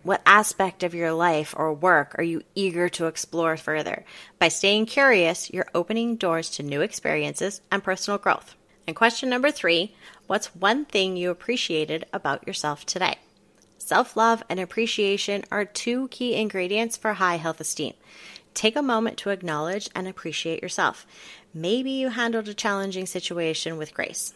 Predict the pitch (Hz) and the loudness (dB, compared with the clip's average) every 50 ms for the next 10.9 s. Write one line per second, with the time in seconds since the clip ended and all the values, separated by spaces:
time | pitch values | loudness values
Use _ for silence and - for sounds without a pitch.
0 | _ _ _ - - - 180 185 - - - 202 202 214 214 208 196 196 - - | _ _ _ -6 -2 -2 -2 -2 0 2 4 4 4 4 2 0 -2 -2 -4 -4
1 | 190 180 - - 180 180 175 170 170 165 160 156 151 156 156 143 - - - - | -4 -2 0 0 0 0 -2 -4 -6 -6 -6 -8 -8 -6 -6 -4 -6 -6 -8 -12
2 | _ - - 185 202 214 226 220 - - - 233 254 254 - 339 339 - - 285 | _ -4 0 2 2 2 2 0 -2 -4 -4 -4 -4 -4 -6 -8 -8 -6 -6 -6
3 | 277 - - - 208 226 262 240 - - 202 214 208 202 196 190 196 202 190 190 | -6 -4 0 2 2 2 2 0 -2 -2 -2 -2 -2 -2 -2 -2 -2 -2 0 -2
4 | 202 214 196 147 - - - - - - - - - - _ - - 190 220 - | -2 -2 -2 -2 -4 -6 -12 -18 -20 -20 -20 -20 -20 -20 _ -4 -4 -4 -2 -2
5 | - 254 262 247 247 - 240 240 - 262 262 254 208 180 170 170 175 196 - - | -4 -6 -4 -2 -2 -2 -2 -2 -2 -2 -2 -2 2 4 4 4 4 2 -2 -6
6 | - 151 180 175 - - 160 156 165 175 175 175 170 196 - - 170 170 170 - | -8 -6 -4 -4 -2 2 4 4 4 4 2 0 0 -2 -2 0 0 0 0 0
7 | - 190 190 - 151 151 147 147 147 - - - 156 156 147 - 139 139 135 135 | -2 -4 -4 -4 -2 -2 -2 -2 -2 -4 -6 -6 -6 -6 -4 -4 -4 -4 -4 -4
8 | 131 - - 127 120 - - - _ - - - - - - _ _ _ - 180 | -6 -6 -6 -6 -8 -8 -10 -14 _ -20 -20 -20 -20 -20 -20 _ _ _ -6 -6
9 | 202 202 - - - - 190 208 226 - - - 196 208 220 - 214 208 - - | -6 -6 -6 -8 -4 -2 0 0 -2 -2 -4 -2 -2 -2 -2 -4 -8 -6 -2 -2
10 | 180 185 - - 202 185 180 - 147 151 160 - - - 202 208 202 | -2 -2 -2 -4 -6 -6 -4 0 0 0 0 0 -4 -6 -6 -6 -6